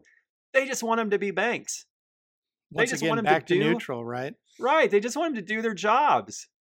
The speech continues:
Speaker 1: Uh, so it's, it's, uh, it's, it's a crazy time. Um, I don't know if you have anything to add to that, uh, but we, this is the second time we've seen this. Um, the first letter came out in, in, I believe it was late May of this year.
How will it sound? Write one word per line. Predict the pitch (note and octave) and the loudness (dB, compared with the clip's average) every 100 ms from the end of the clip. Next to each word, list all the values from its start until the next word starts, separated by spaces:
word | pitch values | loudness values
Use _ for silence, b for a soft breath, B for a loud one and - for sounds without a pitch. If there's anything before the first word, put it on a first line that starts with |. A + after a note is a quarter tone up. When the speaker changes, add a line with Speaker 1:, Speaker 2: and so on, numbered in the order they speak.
| _ _ _ _ - | _ _ _ _ -4
Speaker 1:
Uh, | D3 D3+ - | 0 0 0
so | - G3 | 0 2
it's, | F3+ G3 - - | 4 4 2 -2
it's, | F3+ F3 - | -2 -2 0
uh, | D#3+ C#3+ C#3 - | 4 4 4 0
it's, | E3 D#3 - - | -2 -2 -8 -10
it's | E3 | -6
a | D#3+ | -6
crazy | C3+ - F3 G3 A#3+ A3+ A3 | -8 -10 -2 0 0 -4 -8
time. | - C3 B2 A#2+ B2 - | -8 -6 -4 -4 -6 -10
Um, | C3 C3 B2 B2+ b b b _ - | -6 -4 -4 -6 b b b _ 0
I | D3+ | 2
don't | E3+ | 4
know | D3 | 2
if | D3+ | 2
you | C#3+ | 2
have | B2+ | 0
anything | D#3 E3 F3 D#3 C3+ | -2 -2 -2 -4 -4
to | B2 | 0
add | B2 C3 | 2 2
to | A#2 | -2
that, | A2+ G2+ G#2+ - | -8 -4 -4 -4
uh, | A#2+ A2+ | -4 -4
but | A2 B2 A#2+ | -2 -4 -4
we, | B2 C3+ C3 | -4 -6 -2
this | E3+ - | -4 -4
is | C3 | -8
the | B2+ | -10
second | - F3+ F3+ F#3 B2+ | -2 2 2 2 -8
time | - C3+ B2+ | -6 -4 -4
we've | A#2 A2+ | -6 -8
seen | - C3+ B2 | -8 -6 -6
this. | G#2 G2 A#2+ - - | -8 -10 -10 -12 -10
Um, | A#2+ | -10
the | A2+ - | -10 -8
first | D3+ D3 - - b b _ | -4 -4 -6 -16 b b _
letter | C#3+ C3+ A#2+ | -4 -2 -2
came | - B2+ A#2+ | -4 -8 -4
out | A#2 A2+ | -4 -4
in, | G#2+ A2 | -8 -10
in, | A#2+ A2 G#2+ | -10 -10 -10
I | A2 | -12
believe | G#2+ A2 A#2 | -10 -8 -6
it | A2 | -6
was | G2+ - | -10 -8
late | A2+ A#2 | -6 -6
May | A2+ A2 G#2+ A2 G#2+ | -8 -8 -6 -6 -8
of | G2+ | -10
this | G#2 - A#2 | -12 -10 -8
year. | G#2 G2+ G#2 | -8 -8 -10